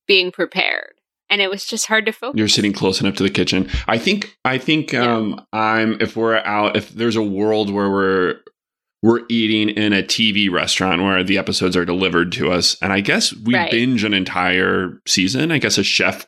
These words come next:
Speaker 2: cooks a season for us, if not the entire series.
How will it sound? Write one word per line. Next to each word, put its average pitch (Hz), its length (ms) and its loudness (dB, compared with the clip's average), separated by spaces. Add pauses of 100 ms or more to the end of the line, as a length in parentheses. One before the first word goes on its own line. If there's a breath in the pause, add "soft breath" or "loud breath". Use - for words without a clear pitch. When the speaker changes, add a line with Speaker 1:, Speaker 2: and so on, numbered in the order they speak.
Speaker 2:
cooks - 600 -2 (320)
a 107 60 -2
season 120 520 0
for - 260 -2
us, 101 180 0
if - 140 -2
not 113 240 0
the 101 80 2
entire 95 360 0
series. 101 680 0